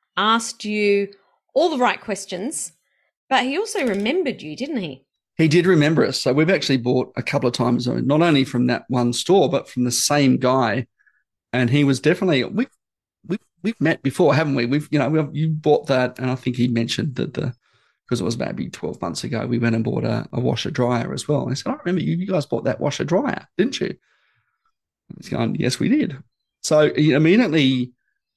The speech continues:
Speaker 2: we're feeling a little bit special because he's
Speaker 1: Mm.
Speaker 2: remembering out of, like, you must deal with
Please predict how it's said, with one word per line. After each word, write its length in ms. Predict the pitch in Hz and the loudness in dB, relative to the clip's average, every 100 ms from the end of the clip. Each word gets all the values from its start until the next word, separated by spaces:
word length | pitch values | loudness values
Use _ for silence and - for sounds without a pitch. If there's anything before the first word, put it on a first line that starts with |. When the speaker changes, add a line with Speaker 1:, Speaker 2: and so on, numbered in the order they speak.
| - | -8
Speaker 2:
we're 320 | 123 135 139 | 0 2 2
feeling 380 | - 143 131 123 | 0 2 4 2
a 40 | |
little 220 | 123 127 | 2 0
bit 200 | 127 120 | 0 0
special 520 | - 120 104 131 240 - _ _ | -2 -2 0 0 -2 -6 _ _
because 300 | 131 127 120 | -4 0 0
he's 200 | 117 120 | 2 2
Speaker 1:
Mm. 100 | 120 | 0
Speaker 2:
remembering 640 | 123 123 127 131 131 123 - _ _ - | 0 2 4 4 4 2 -2 _ _ -2
out 100 | 165 | -2
of, 140 | 180 - _ | -2 -12 _
like, 220 | 147 156 | -2 2
you 60 | 214 | 4
must 280 | 277 - - | 2 0 -2
deal 200 | 143 139 | -2 0
with 260 | 131 - | -4 -8